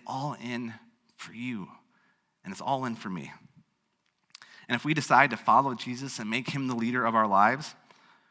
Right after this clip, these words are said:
we get to be on his team. And now we get to be his messengers of hope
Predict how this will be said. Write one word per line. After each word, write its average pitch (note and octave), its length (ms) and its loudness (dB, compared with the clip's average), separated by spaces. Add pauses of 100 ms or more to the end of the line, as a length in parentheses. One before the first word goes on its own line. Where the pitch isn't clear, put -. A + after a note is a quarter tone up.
(220)
we C#3 100 -4
get D3 120 -2
to C#3+ 60 -2
be C3+ 200 -2
on B2 140 -2
his C#3 260 -6
team. G#2+ 400 -8 (560)
And B2 100 -6
now E3 180 6
we C#3 220 0
get C#3+ 120 0
to A2 80 0
be F#2+ 300 -4 (400)
his D#3 200 -6
messengers A#2 520 -4
of E2+ 140 -8
hope - 360 -10